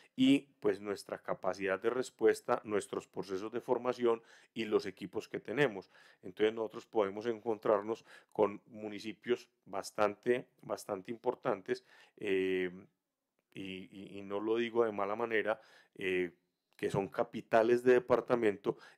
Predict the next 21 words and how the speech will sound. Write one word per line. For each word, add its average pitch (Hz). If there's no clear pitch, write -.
y 107
están 98
mucho 117
más 110
atrás 110
en 107
la 92
lista 110
y, 92
y, 98
y, 98
y 98
son 104
municipios, 110
eh, 95
algunos, 104
pues, 107
m-, 110
m-, 104
muy 127
importantes, 131